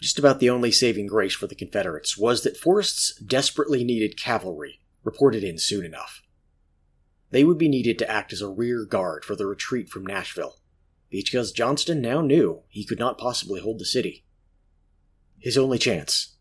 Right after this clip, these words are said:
his only choice now, was to unite his force with General Polk and find some way to contest Tennessee. Perhaps,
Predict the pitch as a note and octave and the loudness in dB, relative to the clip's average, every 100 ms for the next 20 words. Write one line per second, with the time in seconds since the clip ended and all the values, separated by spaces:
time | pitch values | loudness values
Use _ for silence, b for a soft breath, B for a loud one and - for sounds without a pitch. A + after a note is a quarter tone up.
0 | _ C3 C#3+ B2+ G2+ - F3 - - - | _ 2 4 4 0 2 2 2 -2 -8
1 | - - _ _ _ _ _ _ A#2+ B2 | -12 -18 _ _ _ _ _ _ -4 -2
2 | C#3 B2+ B2 C#3+ C#3+ E3 F3 - - - | 0 0 2 2 2 0 0 -4 -6 -4
3 | - - - G#2+ A2+ B2 A#2+ G2+ B2 G2+ | -4 -6 -10 -8 0 0 0 -2 0 -2
4 | - - _ _ _ - C3+ B2+ C3 C3 | -4 -20 _ _ _ -4 -4 0 0 2
5 | - C3+ A#2 A2 G#2+ - A2 F#2+ - G#2+ | 2 4 4 2 0 -6 -6 -4 -4 -4
6 | F2 - E2 - _ _ _ _ _ _ | -4 -4 -4 -10 _ _ _ _ _ _
7 | _ _ _ _ F3 C#3 E2+ - - - | _ _ _ _ 2 4 0 -4 -6 -6